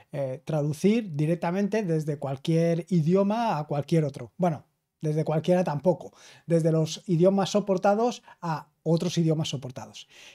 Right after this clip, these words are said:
Y se basa en un servicio que se llama DeepL. DeepL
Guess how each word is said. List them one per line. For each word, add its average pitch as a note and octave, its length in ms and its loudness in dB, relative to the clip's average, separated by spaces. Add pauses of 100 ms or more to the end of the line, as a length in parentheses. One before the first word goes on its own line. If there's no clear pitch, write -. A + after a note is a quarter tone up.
Y B3 120 2
se B3+ 120 2
basa G#3 220 2
en G3+ 100 0
un F#3 60 -2
servicio F#3+ 400 -2
que F#3+ 80 -4
se E3 100 -2
llama F3+ 160 0
DeepL. E3 760 2 (340)
DeepL G#3+ 380 4